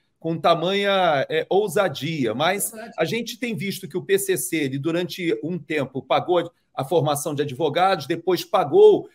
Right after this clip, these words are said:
Speaker 1: cursinhos para que esse pessoal prestasse concurso para o Ministério Público e para a magistratura, a despeito dos filtros que existem, né? Mas, apesar disso, nós já vemos no Tribunal de Contas da União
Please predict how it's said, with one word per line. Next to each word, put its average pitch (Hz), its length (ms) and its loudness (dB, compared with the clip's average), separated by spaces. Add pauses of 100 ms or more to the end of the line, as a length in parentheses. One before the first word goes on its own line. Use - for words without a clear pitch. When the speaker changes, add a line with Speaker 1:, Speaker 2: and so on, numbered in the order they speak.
(140)
Speaker 1:
cursinhos 208 680 -4
para 160 140 -2
que 165 120 -2
esse 160 100 -8
pessoal 165 340 -2
prestasse 190 500 -2
concurso 170 460 -2
para 170 100 -6
o - 20 -8
Ministério 160 440 -4
Público 143 320 -6
e 214 40 -12
para 208 140 -2
a 165 40 -8
magistratura, 165 840 0 (180)
a 175 100 4
despeito 196 680 -2
dos 160 180 -4
filtros 196 560 -4
que - 120 -10
existem, 151 540 -4
né? 180 220 -2 (320)
Mas, 175 340 2
apesar 180 640 2
disso, 175 380 -6
nós 170 200 -2
já 170 100 2
vemos 151 300 -2
no 156 140 -8
Tribunal 196 340 0
de - 120 -8
Contas 190 340 -2
da 185 120 4
União 190 400 0